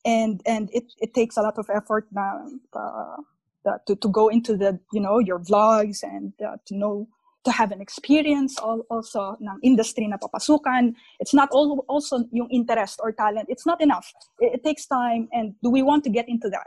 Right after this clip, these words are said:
Now, I think, uh, I think, uh, you know, regardless of age and background,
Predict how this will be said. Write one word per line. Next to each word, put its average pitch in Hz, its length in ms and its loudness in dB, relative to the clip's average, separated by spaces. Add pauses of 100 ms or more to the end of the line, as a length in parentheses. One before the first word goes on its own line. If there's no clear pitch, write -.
Now, 247 320 2
I 262 80 2
think, 381 340 -2 (540)
uh, 202 240 -4 (100)
I 240 120 2
think, 262 240 0 (100)
uh, - 40 -12 (360)
you 226 80 0
know, 214 220 -2 (240)
regardless 220 440 2
of 202 80 -2 (120)
age 277 300 6
and 214 120 -4
background, 247 600 2